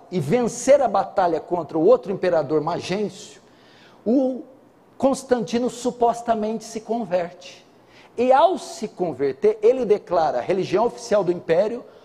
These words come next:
o cristianismo, e faz a união espúria de Estado e igreja. Então, no século quarto, a partir dessa data, a igreja começa a perder a sua forma,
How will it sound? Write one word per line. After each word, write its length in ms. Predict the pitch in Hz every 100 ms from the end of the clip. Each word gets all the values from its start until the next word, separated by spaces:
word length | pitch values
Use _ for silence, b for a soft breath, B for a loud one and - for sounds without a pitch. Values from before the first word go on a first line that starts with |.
| B
o 140 | - 165
cristianismo, 1200 | - - 214 240 - - 226 208 131 - 104 - B B -
e 80 | 185
faz 360 | - 196 190
a 60 | 196
união 400 | 202 208 202 220
espúria 500 | 226 - 170 143 127
de 120 | 131
Estado 840 | 165 - - 214 208 220 220 254 247 -
e 140 | 196 220
igreja. 600 | 185 147 120 107 - 107 B B B
Então, 400 | 233 254 - 170
no 140 | 156 151
século 500 | - 226 277 294 311
quarto, 600 | - 196 147 120 - 131
a 60 |
partir 480 | - 143 131 - 285
dessa 340 | 277 247 -
data, 520 | 226 180 151 - - - B B B
a 140 | 151
igreja 540 | 175 131 156 185 220 208
começa 520 | - 170 175 185 180
a 20 |
perder 880 | - - - 202 220 170 131 147 165
a 100 | 139
sua 680 | - - - 247 277 285 277 277 - -
forma, 540 | 165 127 113 110 117